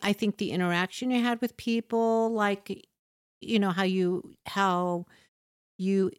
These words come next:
i-, when I say interaction you had with people, it would,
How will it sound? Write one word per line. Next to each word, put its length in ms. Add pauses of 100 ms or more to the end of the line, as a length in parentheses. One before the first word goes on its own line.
(120)
i-, 160 (220)
when 200
I 80
say 280
interaction 680
you 60
had 220
with 180
people, 720
it 160
would, 260